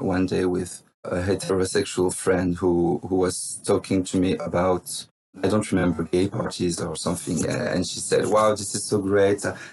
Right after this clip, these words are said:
I would love to have this and to feel so free and so joyful and, uh, do not care, uh, anymore about how people can perceive me." Or, and I think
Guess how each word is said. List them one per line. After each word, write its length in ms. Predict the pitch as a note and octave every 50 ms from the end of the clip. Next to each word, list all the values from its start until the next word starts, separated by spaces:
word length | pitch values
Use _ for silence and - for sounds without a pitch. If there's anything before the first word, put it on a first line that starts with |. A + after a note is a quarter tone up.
| - -
I 40 | -
would 200 | G2 G#2 G#2 G#2+
love 240 | G#2+ G2+ G2+ G#2 -
to 120 | - G2+
have 300 | G2 G#2 G2+ G#2+ G#2 F#2
this 300 | F2+ G2 F#2+ F2+ - -
and 240 | F#2 F2+ F2+ F2 E2+
to 260 | - G2+ F#2+ F#2+ F2+ -
feel 180 | - - A2 G2+
so 160 | F#2+ - G2
free 540 | F#2+ - - - - G#2 G2+ G#2 G#2 G#2 G#2
and 200 | G2 F#2 F#2+ F#2
so 680 | - - - G2 F#2+ F#2 F#2 F2+ F2+ F2+ F2+ F2+ F2+ - _ _ _ -
joyful 680 | - F#2 F#2+ F#2+ F#2 - - G#2 G2 G2 G2 G2 G2
and, 340 | F#2 F2 E2+ E2+ E2+ E2 -
uh, 460 | - E2+ E2 F2 F2 E2 E2 E2 E2 - _ _ _ _ _ -
do 60 | G2
not 300 | G2 F#2+ F#2+ - - - -
care, 480 | A2 G2 F#2+ G2 F#2+ F#2+ F#2+ G2 F2
uh, 240 | - G2 F#2+ F2+ F2+
anymore 480 | - - F#2 F#2+ F#2+ F#2 F2+ F#2 F#2 F2+
about 260 | F2+ E2+ - F2 -
how 200 | - G2+ F#2 F2
people 520 | E2+ - F#2 - - F2+ F2+ E2+ E2+ E2+
can 460 | - - F2 E2 E2 E2+ E2 F2 E2+
perceive 500 | E2+ - F2+ E2+ - - - F#2+ F2 -
me." 160 | F2 F2+ E2+ E2+
Or, 240 | E2 D#2+ - - - _ - - - - - _ _ _
and 460 | _ F#2 F#2+ F#2+ F#2 F#2 F#2 F#2 F2+ F2+ - - - - _ _ _ - -
I 480 | - G#2+ G#2+ G#2+ G#2+ G#2+ G#2+ A2 G#2+ - - - _
think 720 | _ C3+ C3 C#3 C#3+ C#3+ C#3+ C#3 C#3 - - - - -